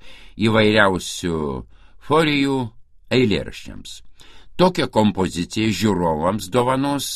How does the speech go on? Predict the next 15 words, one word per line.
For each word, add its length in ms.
Vitkus, 880
kuriantis 580
drauge 460
su 400
Dieniniu. 640
Perklausoje 840
girdėsime 880
Daivos 720
Čepauskaitės 1120
eilėraščio 800
garsinę 640
interpretaciją, 1200
kurią 400
kūrėjai 520
pavadino 680